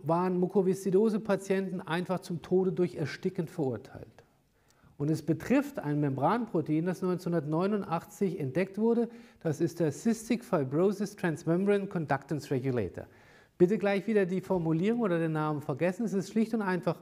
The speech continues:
ein Protein, bei dem Mutationen zur Mukoviszidose, und Entschuldigung, wenn mir dann immer C F oder Cystic Fibrosis rausrutscht, aber, äh, ich kann's nicht ändern, führt. Also auf den ersten Blick passt für C F T A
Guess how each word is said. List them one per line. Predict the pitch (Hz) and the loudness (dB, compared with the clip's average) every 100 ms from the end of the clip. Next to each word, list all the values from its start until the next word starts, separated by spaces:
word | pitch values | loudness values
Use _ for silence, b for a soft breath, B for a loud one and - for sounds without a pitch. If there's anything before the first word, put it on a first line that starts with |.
| - | -2
ein | 185 247 | 0 0
Protein, | - 175 - 131 143 240 254 - - b b b b b b b b b | 0 -2 0 0 0 0 -4 -14 -20 b b b b b b b b b
bei | 156 | 0
dem | 156 185 190 | 4 6 6
Mutationen | 185 170 139 - 180 202 247 277 247 - - | 2 2 0 4 6 8 6 2 0 -4 2
zur | 202 | 4
Mukoviszidose, | 185 185 202 170 175 - 175 165 202 220 | 4 2 0 0 0 -2 2 4 2 2
und | 190 | 0
Entschuldigung, | 151 180 196 202 | 0 0 2 2
wenn | 185 | 2
mir | 170 | 2
dann | 165 156 | 0 0
immer | 156 151 | 0 0
C | 151 160 156 | 0 2 4
F | 220 220 | 2 2
oder | 165 143 | 0 0
Cystic | - 170 165 - | 0 -2 -2 -2
Fibrosis | 143 143 196 208 208 - | 0 4 4 2 -2 2
rausrutscht, | 202 202 - 202 - - | 2 2 -2 -2 -2 -2
aber, | 165 165 156 160 - - - _ _ - | 0 0 0 -6 -18 -20 -20 _ _ -2
äh, | 151 156 | 2 2
ich | 156 | 0
kann's | 170 147 160 | -4 -4 -4
nicht | 131 | -4
ändern, | 156 175 180 165 | -2 0 0 -2
führt. | - 123 90 B B B B B | 0 0 0 B B B B B
Also | - 151 143 131 | 2 2 2 0
auf | 139 - | -2 0
den | 160 | -2
ersten | 190 240 247 - 254 | 2 0 0 -2 -2
Blick | 208 190 175 - B B B | 4 4 4 -4 B B B
passt | - 196 - | 2 2 2
für | - | -2
C | 175 - 220 | -2 0 4
F | 185 - | 4 2
T | - 170 | -2 0
A | 143 190 247 | 2 0 0